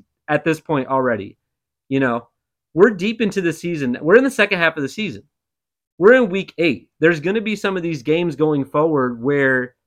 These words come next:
there's no movement's going to happen no matter who wins the game. So it doesn't really matter who wins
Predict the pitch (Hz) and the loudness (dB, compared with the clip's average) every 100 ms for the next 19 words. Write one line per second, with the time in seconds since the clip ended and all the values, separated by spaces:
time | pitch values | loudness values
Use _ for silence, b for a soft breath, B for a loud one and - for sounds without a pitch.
0 | _ _ _ _ - 156 139 127 - 147 | _ _ _ _ 2 4 4 -4 -16 -18
1 | 131 143 160 220 202 196 196 170 135 165 | -8 0 4 4 2 0 0 -2 -4 -2
2 | 156 135 123 156 156 139 139 135 139 131 | -2 -2 0 0 0 -2 -2 0 0 -2
3 | 113 190 240 233 113 101 104 104 95 - | -4 -6 -4 -2 -2 -4 -8 -10 -10 -14
4 | _ _ _ _ _ _ _ - 180 170 | _ _ _ _ _ _ _ 0 2 4
5 | 226 262 262 220 185 180 180 175 160 160 | 2 2 0 2 2 2 -2 0 -2 -2